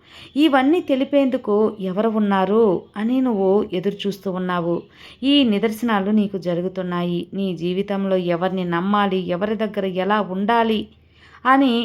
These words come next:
నిన్ను నువ్వు పక్వపరచుకోవటానికే నీ బాబాని ఈరోజు నీ ముందుకొచ్చాను. నీ చుట్టూ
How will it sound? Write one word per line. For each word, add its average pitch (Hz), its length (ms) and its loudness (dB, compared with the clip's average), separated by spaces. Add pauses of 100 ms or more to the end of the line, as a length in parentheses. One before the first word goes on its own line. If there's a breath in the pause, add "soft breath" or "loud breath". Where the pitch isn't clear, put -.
(200)
నిన్ను 220 380 4
నువ్వు 226 340 4
పక్వపరచుకోవటానికే 190 1200 -4 (480 soft breath)
నీ 269 180 4 (160)
బాబాని 185 500 0 (160)
ఈరోజు 185 440 -2
నీ 185 140 -2
ముందుకొచ్చాను. 170 760 -4 (1040)
నీ 294 180 2
చుట్టూ 330 320 0